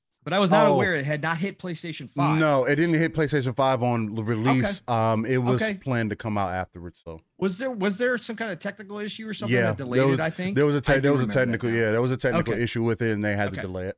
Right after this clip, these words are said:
Speaker 1: Okay. So everybody on PlayStation five, you're finally getting Sniper Ghost Warriors Contracts two. I've actually heard some people in the community that have played it that absolutely love it.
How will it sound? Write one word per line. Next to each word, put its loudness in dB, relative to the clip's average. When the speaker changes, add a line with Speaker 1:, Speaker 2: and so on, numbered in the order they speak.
Speaker 1:
Okay. -2
So 0
everybody -2
on -4
PlayStation -6
five, -2
you're -8
finally -10
getting -6
Sniper -10
Ghost -10
Warriors -10
Contracts -12
two. -8
I've -4
actually -2
heard -2
some -10
people -10
in -6
the -6
community -6
that -4
have -8
played -4
it -6
that -8
absolutely -4
love -6
it. -16